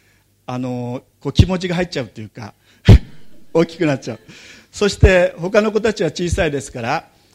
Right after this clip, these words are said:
あの、「お前はこれ、お前はこれ」って言って、まあ、自分は大きいのを立てたんですね。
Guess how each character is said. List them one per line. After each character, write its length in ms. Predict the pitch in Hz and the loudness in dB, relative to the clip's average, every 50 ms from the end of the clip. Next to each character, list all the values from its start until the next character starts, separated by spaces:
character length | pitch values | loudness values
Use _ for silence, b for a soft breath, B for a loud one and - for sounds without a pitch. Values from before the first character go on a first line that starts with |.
| b _ | b _
あ 100 | - 127 | -8 -6
の、 640 | 127 131 127 127 127 127 127 127 127 123 123 123 - _ _ _ _ _ _ - | -4 -4 -2 -2 -2 -2 -2 -2 -2 -2 -4 -6 -8 _ _ _ _ _ _ -8
「お 60 | 143 135 | -2 0
前 180 | 147 147 143 | 2 4 4
は 120 | 139 139 131 | 4 2 0
こ 120 | - 131 | -2 -4
れ、 120 | 123 123 | -4 -2
お 80 | 120 117 | -4 -4
前 180 | 117 120 113 113 | -4 -4 -4 -4
は 100 | 110 107 | -6 -8
こ 120 | - 113 | -10 -12
れ」 100 | 107 101 | -12 -12
っ 20 | 104 | -12
て 60 | _ _ _ _ _ - | _ _ _ _ _ -4
言 140 | 143 139 131 | -2 -2 -2
っ 60 | 131 | -4
て、 80 | - - | -6 -6
ま 80 | 127 | -6
あ、 20 | 120 | -4
自 120 | 123 147 | -4 -2
分 100 | 151 170 | 0 2
は 80 | 156 147 | 4 4
大 80 | 156 | 4
き 80 | 156 - | 2 0
い 40 | 175 | 0
の 80 | 160 127 | -2 -2
を 20 | |
立 200 | 110 - 160 160 | -2 -2 -4 -2
て 80 | 151 143 | -4 -6
た 140 | - 127 110 | -6 -8 -10
ん 40 | 95 | -10
で 80 | 104 | -12
す 80 | 95 - | -12 -10
ね。 240 | 131 131 139 135 | -10 -10 -10 -12